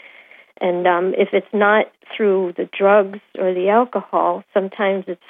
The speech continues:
through the attention of the, of, of the opposite sex. And that's why they,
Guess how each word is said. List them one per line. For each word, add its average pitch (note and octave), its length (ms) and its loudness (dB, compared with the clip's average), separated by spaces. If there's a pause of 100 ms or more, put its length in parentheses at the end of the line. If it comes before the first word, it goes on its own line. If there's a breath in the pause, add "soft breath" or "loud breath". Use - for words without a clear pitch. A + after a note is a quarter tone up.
through G3 220 -2
the F#3 140 -6
attention F#3+ 540 -4
of F3+ 180 -4
the, F3 320 -2 (140)
of, F3+ 220 -2 (400)
of F3+ 200 -4 (440)
the F3+ 140 -2
opposite - 580 -4
sex. - 320 -4 (1120 soft breath)
And F#3+ 180 0
that's G3+ 280 0
why G3 360 4 (240)
they, F#3+ 400 2